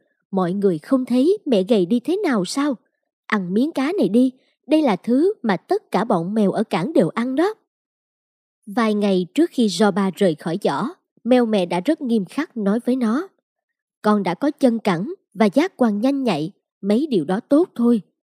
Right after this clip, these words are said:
Nhưng con phải biết thận trọng mỗi khi đi đâu. Mẹ không muốn con bò ra khỏi giỏ. Mai kia thôi, con người sẽ tới và quyết định số phận của con, cũng như của các anh chị em con.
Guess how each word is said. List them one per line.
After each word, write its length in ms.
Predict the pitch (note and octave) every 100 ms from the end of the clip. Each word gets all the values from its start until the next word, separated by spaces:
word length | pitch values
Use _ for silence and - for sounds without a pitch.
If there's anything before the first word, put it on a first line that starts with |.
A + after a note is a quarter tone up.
| _ _
Nhưng 360 | G3+ G#3 G#3 G3+ -
con 140 | A3+ G3+
phải 120 | F#3
biết 260 | A#3 E4+ -
thận 240 | F#3+ E3+
trọng 300 | - E3 F3
mỗi 140 | E3+ A3+
khi 240 | - A3+
đi 180 | A3 A3+
đâu. 260 | A3+ A#3 F#3+ _ _ _ _ -
Mẹ 220 | F#3+ F3+
không 280 | - A#3 A3+
muốn 240 | B3 E4 F4+
con 180 | B3+
bò 180 | G3+ E3+ D#3
ra 140 | A3+
khỏi 240 | - F#3+ B3+
giỏ. 280 | G3 E3+ C4+ G4 _ _ _ _
Mai 200 | G3 F#3+
kia 180 | E3+ G3+ -
thôi, 280 | G#3+ A3 E3 _ _ -
con 200 | D4 C#4
người 140 | F#3+
sẽ 180 | - G3+
tới 340 | - A#3+ F4 F#4+
và 80 | F#3+
quyết 260 | C#4+ E4
định 140 | F#3+ E3+
số 280 | - C4+
phận 240 | F#4+ G3+ D#3+
của 140 | B3
con, 300 | B3 A3+ A#3 - _ _ _
cũng 260 | G3+ F#3+ C4
như 160 | G#3+
của 140 | - F#3
các 220 | D4+ D#4+
anh 220 | C4 A#3+
chị 240 | A3 E3
em 220 | - A#3 A#3+
con. 300 | A#3+ B3